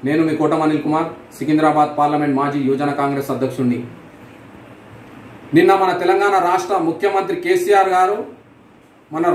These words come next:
రాష్ట్ర అడిషనల్ కలెక్టర్లకు ప్రజాధనంతో లగ్జరీ వాహనాలను సమకూర్చడాన్ని మేము యువజన కాంగ్రెస్ పక్షాన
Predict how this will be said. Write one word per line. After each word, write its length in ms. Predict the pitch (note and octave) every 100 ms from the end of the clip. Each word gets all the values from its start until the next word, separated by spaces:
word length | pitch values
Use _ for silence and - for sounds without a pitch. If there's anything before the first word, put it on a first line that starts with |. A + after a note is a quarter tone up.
| F3
రాష్ట్ర 320 | G#3+ - A3 F3+ - - - - - - - - - - -
అడిషనల్ 500 | D3+ A#3+ A3 A#3+ A3
కలెక్టర్లకు 600 | F#3+ G#3 G#3+ A3+ A3+ G3+ G3+ D#3+ - - _ _ - _ - - _ _ - - - - - - - -
ప్రజాధనంతో 760 | E3 F3+ B3 A#3+ A#3 A#3 A#3 A#3+ G3+ - - _ _ _ _ _ _ - - _ - - - - - - - - - - - - - - - - - - - - B3
లగ్జరీ 420 | - - C4 C4 B3
వాహనాలను 640 | A#3 B3 B3+ B3+ B3+ A#3+ - - - _ _ _ _ -
సమకూర్చడాన్ని 840 | G3 B3 B3 B3 B3 A#3 A#3 B3 D4 - - _ _ D#3+
మేము 160 | G#3+
యువజన 340 | G#3 A3+ B3+ B3+ B3
కాంగ్రెస్ 320 | A#3+ A#3+ -
పక్షాన 380 | A3+ - A#3 A3